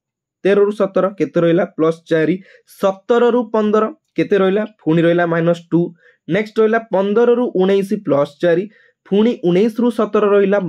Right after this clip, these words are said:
ଆ, ଆମର କେତେ? ମାଇନସ୍ ଟୁ। ନେକ୍ସଟ ତାହେଲେ ଏଇ ଯୋଉ ସିରିଜଟା ଦେଖନ୍ତୁ, ଚାରି ମାଇନସ୍ ଦୁଇ ପ୍ଲସ୍ ଚାରି ମାଇନସ୍ ଦୁଇ, ତାହେଲେ ଏଠି କ'ଣ ଆସିବ? ଅଟୋମେଟିକ ଆପଣମାନେ ମାଇଣ୍ଡ ଖଟେଇ ପାରିବେ, ଏଠି ପ୍ଲସ୍ ଫୋର୍ ଆସିବ, ସତର ପ୍ଲସ୍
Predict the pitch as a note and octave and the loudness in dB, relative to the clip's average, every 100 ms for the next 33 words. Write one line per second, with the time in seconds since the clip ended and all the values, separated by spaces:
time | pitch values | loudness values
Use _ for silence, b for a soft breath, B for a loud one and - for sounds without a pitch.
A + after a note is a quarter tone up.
0 | E3 - C#3 C#3+ C#3 C#3 - _ _ _ | -10 -8 -4 -2 -2 -2 -6 _ _ _
1 | D4+ D#4 F#3 G#3 - C3+ - _ _ _ | -6 -4 -2 -4 -2 -4 -6 _ _ _
2 | C#3 D#3 F3+ G3+ - G3+ B B _ D3 | -4 -2 -2 -4 -4 -4 B B _ -4
3 | G#3+ G#3+ A3+ A3 A#3+ - E3+ G3 A3+ G#3+ | -4 -2 -2 0 -2 -2 -4 0 -2 0
4 | G3+ G#3 G#3 F3 D#3+ C#3+ C3 F#3+ F#3+ G#3 | 0 0 0 0 -2 -4 -2 -2 0 -2
5 | B3+ D3 E3 E3+ F3 E3 F#3 G#3 F3 G3 | -8 -6 -2 -2 -2 0 -2 0 0 -2
6 | G3+ G3+ G3+ A3+ - E3 F3+ D3+ F3 G#3+ | -2 -2 -2 -2 -4 -2 -2 0 -2 0
7 | D#3+ E3+ F3+ G#3 F#3+ D3 C3 C3 b b | -2 0 -2 -2 -2 -2 -6 -8 b b
8 | - A2 D#3+ F3 E3+ F#3+ F3+ G3+ G#3 G#3+ | -18 -6 -2 0 2 0 2 0 2 2
9 | G#3+ G#3+ A3+ G3+ G#3+ G#3+ G#3+ G3+ G#3+ G3+ | 0 0 0 0 2 2 2 0 0 0
10 | G3+ G3+ G3+ F#3+ F#3 D#3 F3 b b _ | 0 2 2 2 0 -2 -2 b b _
11 | - D#3 - F#3 G3 G3 E3 E3 | -4 -4 -2 -2 0 -2 -2 -2